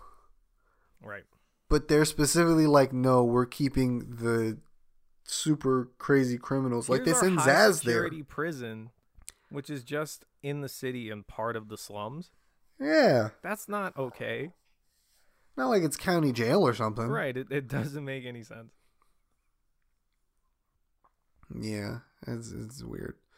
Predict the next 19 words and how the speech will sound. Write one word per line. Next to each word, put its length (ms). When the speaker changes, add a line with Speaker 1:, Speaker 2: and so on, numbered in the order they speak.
Speaker 1:
I 60
really 280
like 240
Speaker 2:
Mm. 40
Speaker 1:
Scarecrow 480
in 80
this 140
movie. 220
Speaker 2:
Yeah? 380
He's, 280
I 80
was 140
gonna 180
say 220
he's 180
cool, 480
and 180
then 360
they 400